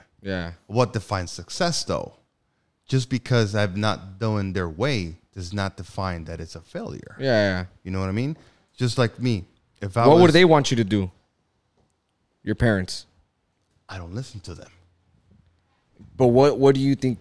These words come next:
Speaker 1: What,
Speaker 2: Um,
Speaker 1: if I ask you, what would they have want you to do?
Speaker 2: They, uh, unfortunately, people need proof. They need evidence. What is evidence? Success.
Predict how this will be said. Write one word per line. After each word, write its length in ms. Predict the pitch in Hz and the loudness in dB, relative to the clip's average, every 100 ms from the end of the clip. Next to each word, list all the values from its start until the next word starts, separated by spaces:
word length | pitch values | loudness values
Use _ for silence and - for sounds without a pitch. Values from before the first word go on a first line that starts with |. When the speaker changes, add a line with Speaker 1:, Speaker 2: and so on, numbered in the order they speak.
| 101 | -8
Speaker 1:
What, 440 | 127 135 131 82 | 2 6 6 4
Speaker 2:
Um, 420 | 113 123 123 123 123 | -2 -2 -2 -2 2
Speaker 1:
if 160 | 135 | 4
I 100 | 131 | 6
ask 260 | 131 143 - | 8 6 2
you, 60 | |
what 200 | 113 131 | 4 6
would 140 | 143 131 | 6 6
they 120 | 131 | 4
have 180 | 131 107 | 4 2
want 200 | 120 117 | 0 0
you 60 | 110 | -2
to 60 | |
do? 260 | 98 113 98 110 | 0 0 -2 -4
Speaker 2:
They, 360 | 147 165 170 - | 2 4 4 -2
uh, 80 | 90 - _ 131 | -14 -18 _ -2
unfortunately, 880 | 123 139 180 185 170 170 160 156 - _ _ _ _ | -2 2 0 0 -2 -2 -2 -4 -8 _ _ _ _
people 280 | - 143 127 | -6 -4 -2
need 200 | 117 98 | -4 -4
proof. 440 | - 101 - - - _ _ _ _ _ | -6 -6 -6 -16 -20 _ _ _ _ _
They 220 | 117 135 135 | -6 -2 2
need 220 | 131 - | 0 0
evidence. 560 | 104 87 87 - - - | -4 -4 -8 -12 -18 -16
What 240 | 117 143 165 | -4 0 0
is 140 | - | 0
evidence? 540 | 135 143 160 180 180 - _ _ _ | -4 -4 -4 -6 -8 -16 _ _ _
Success. 680 | _ - - 120 - - | _ -8 2 2 2 -4